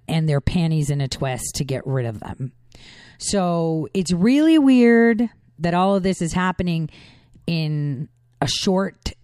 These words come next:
period of time, considering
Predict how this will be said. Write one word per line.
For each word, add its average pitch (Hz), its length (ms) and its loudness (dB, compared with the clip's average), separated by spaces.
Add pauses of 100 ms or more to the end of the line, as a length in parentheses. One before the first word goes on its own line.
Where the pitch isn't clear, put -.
period 175 640 2
of 143 240 -4
time, 185 680 0 (1600)
considering 170 1080 0